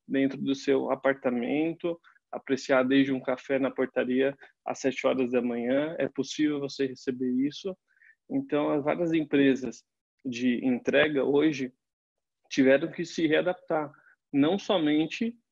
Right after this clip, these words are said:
a entregando refeições, hoje eles já estão fazendo vários estudos pra atuar em vários segmentos aí, desde entrega de farmácia, pet shops também, porque agora vai ser uma nova tendência, né? E isso é uma coisa que possivelmente não tenha muita volta.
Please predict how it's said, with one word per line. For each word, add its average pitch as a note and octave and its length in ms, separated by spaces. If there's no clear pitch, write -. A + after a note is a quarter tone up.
a C#3 120
entregando C#3 460
refeições, C#3 840
hoje D#3+ 260
eles D3+ 160
já D3 100
estão C#3 280
fazendo C#3 420
vários D3+ 320
estudos D3 640
pra E3 220
atuar D#3 440
em D#3 120
vários D#3 360
segmentos D#3 640
aí, C#3+ 280
desde C3+ 340
entrega C#3 380
de B2+ 100
farmácia, C3+ 920
pet B2+ 180
shops D3 800
também, B2+ 420
porque C#3+ 200
agora D3 380
vai D#3 80
ser C#3+ 140
uma D#3+ 160
nova D3 260
tendência, D3 720
né? A#2+ 220
E B2+ 200
isso D#3 360
é C3+ 100
uma C3+ 180
coisa C#3 300
que - 140
possivelmente C#3+ 640
não D#3 160
tenha E3 160
muita E3 280
volta. D3 560